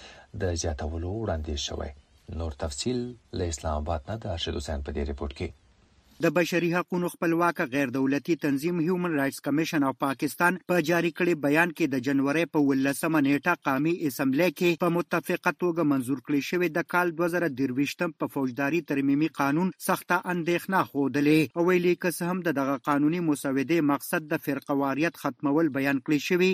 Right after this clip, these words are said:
Speaker 2: خو سازمان فکر کوي چې دې سره به په پاکستان کې د ستونزو سره مخ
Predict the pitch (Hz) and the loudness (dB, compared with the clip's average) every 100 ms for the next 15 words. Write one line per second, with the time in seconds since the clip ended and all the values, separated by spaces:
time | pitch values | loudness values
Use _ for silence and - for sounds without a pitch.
0 | - 180 175 175 160 175 175 185 175 180 | 2 -2 0 -2 0 -2 0 -4 -2 -2
1 | - 143 175 - 170 170 175 185 175 160 | 0 0 0 0 0 0 0 -2 -2 -2
2 | 139 127 143 135 151 131 - 180 170 180 | -2 -2 -2 -2 -2 -4 0 0 2 2
3 | 180 - - - 147 170 - 185 170 175 | 2 0 -12 -8 -4 -4 -2 -2 -2 -4
4 | 180 170 180 - | -2 0 -2 -2